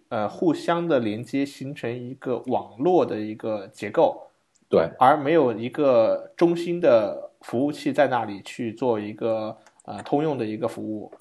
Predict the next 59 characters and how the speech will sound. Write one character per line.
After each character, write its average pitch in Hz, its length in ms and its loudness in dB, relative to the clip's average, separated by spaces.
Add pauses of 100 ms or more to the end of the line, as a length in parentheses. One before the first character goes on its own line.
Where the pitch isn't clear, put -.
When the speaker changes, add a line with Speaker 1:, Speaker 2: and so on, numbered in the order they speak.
Speaker 1:
这 139 140 -4
就 131 80 -2
是 - 80 -2
Speaker 2:
对。 95 140 8
Speaker 1:
P 123 140 -4
two 123 120 -6
P 123 140 -4
网 113 180 -4
络。 107 180 -14 (680)
Speaker 2:
对， 95 140 6
这 113 160 10
就 104 180 12
是 90 60 12
一 98 60 8
个 101 100 10
P - 140 2
two 95 120 8
P 95 100 12
网 87 200 8
络， 85 100 4
没 90 200 6
有 113 120 12
任 104 280 10
何 90 240 6
一 92 160 8
个， 87 360 6 (340)
呃， 80 300 0 (120)
集 107 160 8
权 90 520 8 (280)
可 - 200 6
以 87 220 10
关 110 320 12
闭 95 220 8
一 82 100 6
个 92 100 8
P - 160 4
two 110 140 4
P 117 140 10
的 85 80 12
网 - 200 4
络， - 160 -4 (220)
就 98 140 4
是 87 300 2
启 - 220 4
动 101 240 12
之 107 140 12
后 101 220 10
就 87 120 4
是 80 320 4 (340)
无 104 100 8
法 92 180 10
关 101 240 8
闭， 92 140 8
除 - 260 2
非 90 420 6 (880)
地 101 140 8
球 - 240 2
毁 - 240 6
灭。 - 100 -4